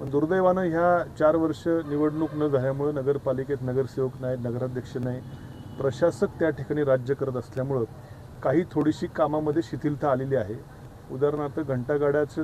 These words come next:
टायमिंग थोडं थोडं कमी जास्त व्हायला लागलेलं आहे. काही ठिकाणी गाड्या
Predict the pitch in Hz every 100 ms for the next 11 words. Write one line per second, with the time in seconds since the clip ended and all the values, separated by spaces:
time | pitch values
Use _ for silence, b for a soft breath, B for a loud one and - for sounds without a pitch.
0 | 147 139 139 151 147 143 143 - 143 143
1 | 143 135 135 131 123 117 120 113 110 104
2 | 107 B B - - 135 143 139 147 147
3 | 139 131 135 160 156